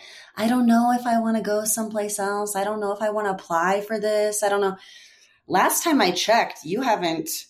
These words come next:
submitted a resume. You haven't interviewed with anyone, and you certainly don't have an offer in front of you. So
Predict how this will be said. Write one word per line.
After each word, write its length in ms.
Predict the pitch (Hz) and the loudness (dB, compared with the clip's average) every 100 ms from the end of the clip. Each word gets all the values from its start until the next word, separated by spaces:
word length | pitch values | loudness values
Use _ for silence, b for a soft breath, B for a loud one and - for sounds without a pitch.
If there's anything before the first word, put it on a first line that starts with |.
| _ _ _ | _ _ _
submitted 580 | - - 175 190 233 285 | -6 -2 2 4 4 4
a 100 | 233 | 4
resume. 840 | 185 196 180 156 135 131 139 143 B B - | 2 2 2 0 0 -2 -4 -8 B B -6
You 160 | 190 | -2
haven't 460 | 208 226 226 214 - - | 0 2 2 0 -2 -4
interviewed 800 | 170 214 226 185 165 156 160 160 - | 0 2 2 0 2 4 2 -2 -8
with 220 | 147 - | -8 -2
anyone, 640 | 165 208 208 165 131 135 | 0 2 2 0 0 0
and 120 | 147 | 0
you 120 | 165 165 | 0 -2
certainly 500 | - 233 359 403 320 | -2 -2 2 2 4
don't 260 | 160 160 | 2 2
have 300 | 160 151 151 | 2 0 0
an 80 | 147 | 0
offer 380 | 139 208 - 147 | -2 -2 -4 -8
in 100 | - | -8
front 220 | - - | -8 -10
of 140 | 123 | -10
you. 180 | 131 131 | -10 -8
So 540 | 143 - 170 165 160 | -4 0 2 2 -2